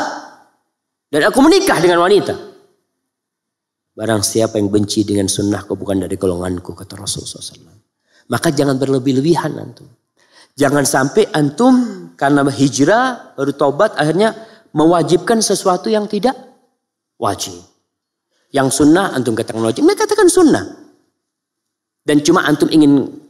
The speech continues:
komitmen untuk melaksanakan, tafadhal. Rasulullah sallallahu alaihi wasallam menegur Mu'ad bin Jabal.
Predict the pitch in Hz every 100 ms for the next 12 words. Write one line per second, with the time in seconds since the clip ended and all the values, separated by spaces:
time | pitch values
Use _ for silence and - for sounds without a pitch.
0 | _ - 143 151 151 151 135 143 135 -
1 | 143 185 233 226 - 139 110 92 - _
2 | _ - - - 156 202 208 196 - 185
3 | 175 196 139 165 170 170 160 170 175 214
4 | 135 - - - _ _ _ _ _ _
5 | - 151 180 156 160 160 165 156 135 135
6 | 127 117 123 101 85 -